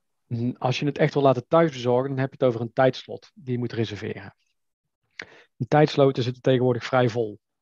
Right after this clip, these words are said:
Dus stel, ik zou morgen iets willen laten bezorgen, heb je kans dat er morgen geen tijdslot meer is. Sterker nog, eh, volgende week vrijdag zit waarschijnlijk al redelijk vol.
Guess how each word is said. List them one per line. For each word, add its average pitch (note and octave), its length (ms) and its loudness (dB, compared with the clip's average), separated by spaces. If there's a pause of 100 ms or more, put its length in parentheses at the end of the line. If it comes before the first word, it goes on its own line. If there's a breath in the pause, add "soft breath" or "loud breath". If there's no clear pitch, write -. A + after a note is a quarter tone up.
Dus A#2+ 300 -10
stel, B2+ 360 0
ik B2 100 0
zou B2+ 160 0
morgen C#3 280 4
iets B2+ 120 -8
willen B2+ 140 2
laten A#2+ 160 -2
bezorgen, C#3 420 -2
heb B2 140 -6
je A2+ 80 -14
kans C3 220 -2
dat A#2+ 120 -6
er A2+ 60 -6
morgen A#2 340 -4
geen A2+ 160 -6
tijdslot A2+ 440 -4
meer G2+ 180 -16
is. - 280 -20
Sterker A#2+ 420 -2
nog, A2+ 240 -2 (600 loud breath)
eh, A2+ 180 2
volgende A#2 280 2
week A2+ 160 2
vrijdag B2 360 0
zit - 160 -10
waarschijnlijk G#2+ 440 -6
al G#2 200 -4
redelijk A2 300 -6
vol. A#2 300 -10